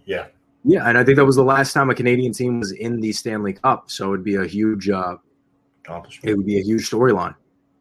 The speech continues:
Speaker 1: I picked Vegas in four. I was dead wrong. <laughs> Awful prediction by me.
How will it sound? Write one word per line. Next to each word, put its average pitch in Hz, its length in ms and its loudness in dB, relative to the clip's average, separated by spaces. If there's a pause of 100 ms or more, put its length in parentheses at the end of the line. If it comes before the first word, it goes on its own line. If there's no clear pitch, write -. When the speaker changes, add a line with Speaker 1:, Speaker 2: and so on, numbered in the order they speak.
(920)
Speaker 1:
I 110 140 0
picked 123 460 -4 (100)
Vegas 104 460 -4
in 92 100 -8
four. 95 420 -2
I 98 120 0
was 95 240 -2
dead 92 600 -4
wrong. 90 600 -2 (100)
<laughs> - 240 -12
Awful 101 520 0
prediction 101 580 -4
by 95 200 0
me. 95 400 -8